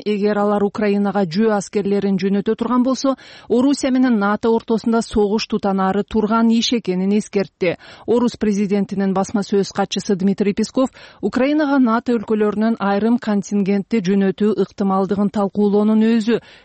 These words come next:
өтө маанилүү жаңы элемент. Анда биз ыктымалдыкты эмес, болбой койбостукту талкуулоого мажбур болобуз деп жыйырма жетинчи февралда билдирди.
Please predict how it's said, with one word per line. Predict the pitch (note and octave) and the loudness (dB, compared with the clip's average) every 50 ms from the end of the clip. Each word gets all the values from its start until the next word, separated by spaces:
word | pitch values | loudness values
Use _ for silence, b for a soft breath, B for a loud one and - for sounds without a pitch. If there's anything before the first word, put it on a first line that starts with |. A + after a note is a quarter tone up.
| B | B
өтө | - G3 G3 - G#3+ | -4 -2 0 0 0
маанилүү | G3+ G3+ G3+ G3+ G#3 G#3 G#3 G3+ G#3+ A#3 A#3 | 0 0 2 2 2 2 2 2 2 0 0
жаңы | F3+ E3+ F#3+ F#3+ F#3+ F#3+ G3+ - | 0 -2 -2 -2 -2 -2 -2 -2
элемент. | F#3+ G3 G3+ G#3 G3+ G#3 G3+ F3+ B B B B B B B | -2 0 0 0 2 0 0 -2 B B B B B B B
Анда | - F#3 G3+ G#3 B3 C4 | -4 -2 0 0 0 0
биз | A3 A3+ B3 A#3 - | 0 0 0 0 -2
ыктымалдыкты | - A3 - _ B3 G#3+ G#3+ G#3+ G#3+ G3 G#3+ - - A3+ | -4 -6 -4 _ 0 0 2 2 0 -2 -4 -2 -2 0
эмес, | A#3 A#3+ B3 - - G#3+ | 2 2 0 0 -4 -4
болбой | F3+ F#3 G#3 G#3+ G#3 F#3 G#3 A#3 A#3+ | -2 0 0 0 0 0 0 0 0
койбостукту | - G#3+ G#3+ A3+ A3 A3 A#3 - - - A#3 - - - B3 G#3 F#3 - - | 2 2 0 2 2 0 -2 -2 -4 -8 -10 -6 -2 0 0 0 0 -4 -6
талкуулоого | - F#3+ F#3+ F#3 - - G3 F#3+ F#3+ F3+ F#3+ G3 F#3+ F#3 A3 A#3+ | -4 -4 -4 -4 -2 0 0 2 2 2 2 2 2 2 2 2
мажбур | A3 G3 F#3+ G3 G#3 F3+ F3 F3+ A3+ G#3+ | 2 2 2 0 0 -2 -2 -2 -2 -2
болобуз | F3+ F#3+ F#3 F#3 F#3 G3 - | 0 0 0 0 0 -2 -2
деп | - A3+ G#3 - | -2 -4 -6 -4
жыйырма | - F#3+ F#3+ F3 F3+ F#3+ F3+ | -4 -2 -2 0 0 -2 -2
жетинчи | E3+ F#3 F3+ - F#3+ - - G3 | -2 -2 -2 -2 -4 -4 -4 -4
февралда | - - G#3 F#3+ F#3+ F#3 F3+ E3 F3 F#3 | -2 -2 0 0 2 0 0 0 0 0
билдирди. | F3+ F#3 G3+ F#3+ G3 G#3 G#3 F#3 G#3 F#3+ E3 | 0 2 0 0 0 0 0 0 0 -2 -2